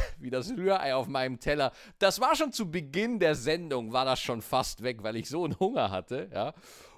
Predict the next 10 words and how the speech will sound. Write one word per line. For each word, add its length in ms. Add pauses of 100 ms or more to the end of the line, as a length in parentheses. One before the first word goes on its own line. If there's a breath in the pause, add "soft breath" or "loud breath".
Und, 520
äh, 40
<laughs> 1080
wurde 280
das 120
immer 280
weniger 420
und 80
immer 220
weniger. 440